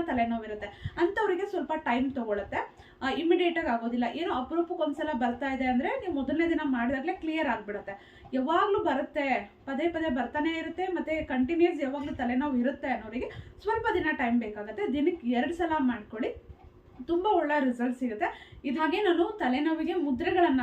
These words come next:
ಕೂಡ ತಿಳಿಸಿದ್ದೀನಿ already. ಆ ಮುದ್ರೆಗಳನ್ನ ಕೂಡ ನೀವು ಡೈಲಿ ಪ್ರಾಕ್ಟೀಸ್ ಮಾಡಿದ್ರೆ ತುಂಬಾ ಒಳ್ಳೆ ರಿಸಲ್ಟ್ ಸಿಗುತ್ತೆ. ಒಂದೆರಡು ದಿನ ಪ್ರಾಕ್ಟೀಸ್ ಮಾಡ್ಬಿಟ್ಟು ಬಿಟ್ಬಿಟ್ರೆ ಏನು ಪ್ರಯೋಜನ ಇಲ್ಲ. ಯಾವುದೇ ಆದ್ರೂ ಅಷ್ಟೇ, ರೆಗ್ಯುಲರ್ ಆಗಿ ನೀವು ಮಾಡ್ತಾ ಹೋದ್ರೆ ಮಾತ್ರ ಅದರಿಂದ ಹಂಡ್ರೆಡ್ ಪರ್ಸೆಂಟ್ ರಿಸಲ್ಟ್ ನಮ್ಗೆ ಸಿಗುತ್ತೆ.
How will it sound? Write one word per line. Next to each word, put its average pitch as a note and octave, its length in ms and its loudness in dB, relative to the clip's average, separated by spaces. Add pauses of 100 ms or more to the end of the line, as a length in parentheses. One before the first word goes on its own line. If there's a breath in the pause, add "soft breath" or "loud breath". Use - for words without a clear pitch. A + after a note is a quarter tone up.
ಕೂಡ A3+ 160 -4
ತಿಳಿಸಿದ್ದೀನಿ A#3 500 -4 (140)
already. A3+ 280 -4 (140)
ಆ C#4 40 0
ಮುದ್ರೆಗಳನ್ನ C#4 680 2
ಕೂಡ A#3+ 160 -2
ನೀವು D4+ 180 2
ಡೈಲಿ A3+ 240 -2
ಪ್ರಾಕ್ಟೀಸ್ A#3+ 460 -6
ಮಾಡಿದ್ರೆ A3 560 -6 (100)
ತುಂಬಾ G4+ 340 0
ಒಳ್ಳೆ C#4 300 2
ರಿಸಲ್ಟ್ A#3 300 -2
ಸಿಗುತ್ತೆ. G#3 320 -4
ಒಂದೆರಡು D4+ 420 2
ದಿನ F#4 180 2
ಪ್ರಾಕ್ಟೀಸ್ C#4 420 -4
ಮಾಡ್ಬಿಟ್ಟು A3+ 520 -4 (260 loud breath)
ಬಿಟ್ಬಿಟ್ರೆ E4+ 500 0
ಏನು C#4 160 2
ಪ್ರಯೋಜನ C4 400 0
ಇಲ್ಲ. A#3+ 220 -2 (240)
ಯಾವುದೇ A#3+ 280 0
ಆದ್ರೂ D4 340 0
ಅಷ್ಟೇ, D4 300 -4
ರೆಗ್ಯುಲರ್ C4 500 0
ಆಗಿ B3+ 160 -2
ನೀವು D4+ 120 -2
ಮಾಡ್ತಾ A#3 340 -4
ಹೋದ್ರೆ A#3 240 -4
ಮಾತ್ರ A3 340 -8
ಅದರಿಂದ B3+ 300 2 (340 loud breath)
ಹಂಡ್ರೆಡ್ C4+ 400 2
ಪರ್ಸೆಂಟ್ D#4 360 0
ರಿಸಲ್ಟ್ C4 320 -2
ನಮ್ಗೆ A#3+ 240 -4
ಸಿಗುತ್ತೆ. A#3+ 400 -4